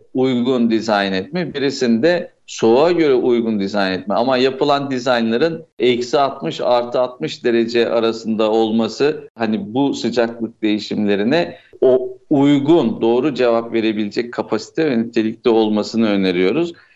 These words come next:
Efendim, yerel ekonomi oluşturulacak şekilde derhal bir yapılanma.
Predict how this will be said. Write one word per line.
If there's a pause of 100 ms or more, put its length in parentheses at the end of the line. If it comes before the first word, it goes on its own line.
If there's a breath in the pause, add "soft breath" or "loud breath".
(260 soft breath)
Efendim,
yerel
ekonomi
oluşturulacak
şekilde
derhal
bir
yapılanma.